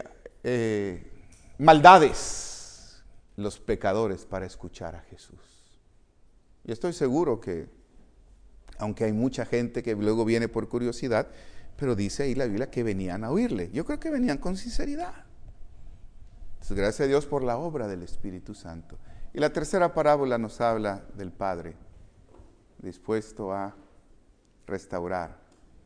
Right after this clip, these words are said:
al hijo que se ha perdido. Estas parábolas iban dirigidas a los fariseos y escribas que murmuraban diciendo, "Este a los pecadores recibe y con ellos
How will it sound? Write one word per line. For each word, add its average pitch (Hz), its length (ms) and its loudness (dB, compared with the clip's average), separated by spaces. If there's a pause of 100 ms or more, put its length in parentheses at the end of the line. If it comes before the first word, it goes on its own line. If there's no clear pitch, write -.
(200)
al 85 200 -10
hijo 101 300 -8
que - 160 -18
se 82 200 -16
ha 80 120 -18 (1080)
perdido. - 400 -20 (1300)
Estas 120 260 -4
parábolas 139 480 0
iban 110 180 -2
dirigidas 101 540 -4
a 95 60 -6
los 87 160 -10
fariseos 90 720 -6 (640)
y 90 80 -8
escribas 90 560 -4
que - 160 -8
murmuraban 90 760 -2
diciendo, 85 680 -10 (580)
"Este 85 420 -10
a 82 40 -8
los 85 180 -12
pecadores 85 640 -10
recibe 92 600 -6
y 85 80 -6
con 85 240 -10
ellos 90 580 -10